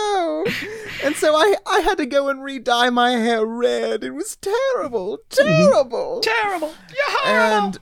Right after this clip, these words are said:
Speaker 1: um, <laughs> she has this, uh, this friend named Martin, who is this sort
Speaker 2: Martin.
Speaker 1: of com-, com-, computer nerd who, like, hacks things and stuff. He just kinda knows how to do all, all that stuff. And,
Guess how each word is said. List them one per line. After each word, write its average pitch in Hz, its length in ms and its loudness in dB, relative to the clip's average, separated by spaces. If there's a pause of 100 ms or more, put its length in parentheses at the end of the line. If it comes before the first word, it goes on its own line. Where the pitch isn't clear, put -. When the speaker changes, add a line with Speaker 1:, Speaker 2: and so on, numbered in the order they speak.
Speaker 1:
um, 170 400 -2
<laughs> - 60 2
she 202 560 -4
has - 300 -6 (140)
this, - 280 -8
uh, 135 140 0 (1000)
this 190 360 -2
friend 202 960 -4
named 143 460 -6
Martin, 147 1400 -2
who 139 180 -2
is 135 140 -4
this 139 220 -6
sort - 240 -2
Speaker 2:
Martin. 156 80 -14
Speaker 1:
of - 60 -14
com-, 123 260 -10
com-, - 200 -12 (380)
computer 214 560 -4
nerd 185 680 0 (480)
who, 143 540 0
like, 131 180 -4
hacks - 840 -8 (260)
things 165 460 -2
and 147 80 -10
stuff. 127 300 -4
He 165 80 -6
just 143 220 -8
kinda 139 160 -6
knows 110 240 -4
how 104 80 -10
to 98 100 -10
do 95 140 -8
all, 80 420 -10
all 98 320 -4
that 98 160 -8
stuff. 95 240 -8
And, 110 140 -8